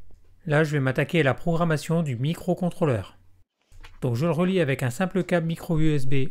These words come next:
à mon ordinateur. Je me rends sur le site install point W led point me, je vous ai mis le lien dans la description.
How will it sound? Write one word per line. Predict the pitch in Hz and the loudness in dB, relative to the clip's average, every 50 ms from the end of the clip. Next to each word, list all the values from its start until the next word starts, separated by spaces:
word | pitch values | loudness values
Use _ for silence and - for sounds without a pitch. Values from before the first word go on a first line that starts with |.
| - - | 0 -2
à | 147 | 0
mon | 143 - - | 2 2 4
ordinateur. | 170 165 156 147 131 123 113 - 123 131 170 190 - - - - - - - - - - - _ _ _ _ _ _ _ _ _ _ _ _ _ _ _ _ _ _ _ _ _ _ _ _ _ _ _ _ _ _ _ _ _ _ _ - - - - - - | 4 4 4 4 4 2 2 2 0 0 0 -2 -6 -10 -12 -14 -16 -20 -20 -20 -20 -20 -20 _ _ _ _ _ _ _ _ _ _ _ _ _ _ _ _ _ _ _ _ _ _ _ _ _ _ _ _ _ _ _ _ _ _ _ -20 -20 -20 -16 -12 -6
Je | 127 147 | -2 -2
me | 170 180 196 | 0 0 0
rends | 196 180 196 202 | 0 0 0 0
sur | 196 - 175 | 0 0 0
le | 165 165 | 0 -2
site | - - - 170 143 - - - | -2 -4 -6 -8 -8 -8 -6 -4
install | 208 185 180 - - 180 170 170 - | -4 -4 -4 -2 -2 -2 -2 -2 -2
point | - 160 135 | -4 -4 -2
W | 123 151 180 190 202 185 170 170 | -2 0 0 2 2 2 2 2
led | 156 151 131 | 0 0 -2
point | - - 143 127 127 | -4 -4 -2 0 0
me, | 123 135 190 220 214 - - - | 0 0 -2 -2 -4 -6 -14 -20
je | - - | -12 -6
vous | 156 135 139 | -4 -2 0
ai | 151 | 0
mis | 151 160 | 0 0
le | 151 147 | 0 0
lien | 147 143 147 151 156 | 0 0 -2 -2 -2
dans | 143 135 | 0 0
la | 127 123 | 0 0
description. | 123 127 120 - - 123 - - 135 139 165 208 | -2 -4 -4 -6 -8 -8 -4 -2 -2 0 0 -2